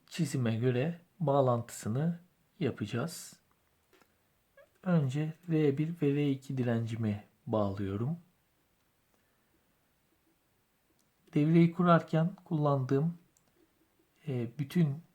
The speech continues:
malzemeleri açıklama kısmına, açıklama kısmında sizlerle paylaşacağım. Şimdi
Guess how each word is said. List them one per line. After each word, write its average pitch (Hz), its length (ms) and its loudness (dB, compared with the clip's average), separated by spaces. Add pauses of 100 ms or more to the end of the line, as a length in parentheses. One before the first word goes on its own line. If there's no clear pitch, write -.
(440)
malzemeleri 131 1000 0 (680)
açıklama 135 560 -4
kısmına, 131 680 -4 (1160)
açıklama 131 520 -6
kısmında 127 680 -4
sizlerle 123 640 -4
paylaşacağım. 123 680 -6 (2750)
Şimdi 139 340 -4